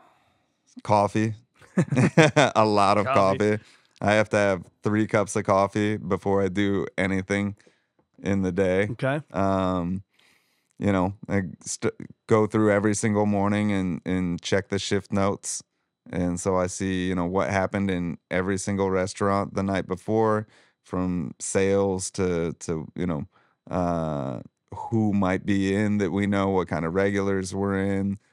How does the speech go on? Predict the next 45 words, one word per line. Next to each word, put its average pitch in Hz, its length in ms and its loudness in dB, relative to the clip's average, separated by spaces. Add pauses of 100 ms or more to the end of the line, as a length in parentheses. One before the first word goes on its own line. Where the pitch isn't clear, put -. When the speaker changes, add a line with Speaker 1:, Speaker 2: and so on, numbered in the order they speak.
(140)
Speaker 1:
uh, 85 420 0
you 90 80 0
know, 90 140 0
anything 92 320 -2
bad 82 380 -4
that 82 140 0
happened 92 560 -2 (260)
Speaker 2:
Yeah. 110 160 -14
Speaker 1:
in 98 180 0
that 95 260 0
service. 101 800 -2 (160)
Speaker 2:
Are 92 380 -2
they 160 80 4
Speaker 1:
Uh, 160 40 2
Speaker 2:
making 151 320 2
notes 147 240 2
that, 143 160 0
hey, 143 120 0
you 143 100 -2
know, 123 220 0
John 135 360 0
and 131 140 0
Sally 131 340 0
were 131 200 0
Speaker 1:
Mm-hmm. 135 60 2
Speaker 2:
in, 135 280 -2
and 110 200 -6
they're 107 140 -8
Speaker 1:
Yeah. 98 160 2 (120)
Speaker 2:
okay, 117 260 -10 (100)
so - 160 -14
that 113 140 -10
just 113 180 -8
shows 127 320 -4
up. 110 240 -4 (540)
Speaker 1:
Yep. 98 320 -2
So 87 360 0 (120)
it, 98 320 -2
it, 92 180 0 (580)
at 98 120 -4
the 110 80 4
end 113 140 4
of 107 100 4
every 107 240 4
night 98 360 2